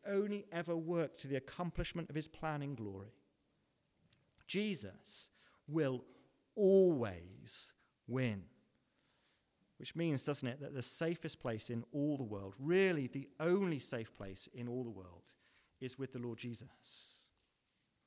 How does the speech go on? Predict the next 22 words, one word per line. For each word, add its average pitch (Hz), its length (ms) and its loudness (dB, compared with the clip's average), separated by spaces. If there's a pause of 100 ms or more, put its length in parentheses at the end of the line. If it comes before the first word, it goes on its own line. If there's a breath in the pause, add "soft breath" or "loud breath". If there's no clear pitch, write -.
(760 soft breath)
Just 226 160 -4
im-, 226 200 -4
imagine 214 340 0
it 190 80 -2
like 170 140 0
this, 143 180 -2
if 135 100 -6
you 131 60 -12
can, 135 360 0
with 143 160 -4
me 131 80 -2
for - 120 -8
a 127 40 -4
moment. 123 260 -4
Imagine 220 380 -4
that 165 100 -10
two 202 160 -6
Samuel 170 300 -2
seventeen 147 520 -6
is 120 120 -8
like 139 160 -6
a 139 60 -6